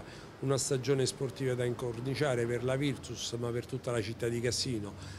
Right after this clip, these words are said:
Eh, abbiamo appena festeggiato e festeggeremo ancora la vittoria del campionato,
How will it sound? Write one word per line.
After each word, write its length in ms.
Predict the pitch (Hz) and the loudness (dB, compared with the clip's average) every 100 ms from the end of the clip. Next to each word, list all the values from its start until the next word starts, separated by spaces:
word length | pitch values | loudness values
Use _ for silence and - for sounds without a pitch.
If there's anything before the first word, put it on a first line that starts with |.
| - - | -12 -4
Eh, 60 | |
abbiamo 680 | 117 117 120 120 120 131 131 | 0 2 4 4 4 4 4
appena 300 | 127 147 135 | 4 4 4
festeggiato 540 | 131 127 127 120 143 | 4 4 4 4 4
e 60 | 120 | 4
festeggeremo 600 | - 113 131 117 131 127 | 0 0 0 2 4 4
ancora 360 | 123 127 131 120 | 2 2 2 2
la 100 | 120 | 0
vittoria 380 | 120 135 131 | 0 0 2
del 160 | 120 113 | 2 0
campionato, 760 | 131 120 120 123 127 120 117 | -2 -2 0 2 2 2 -2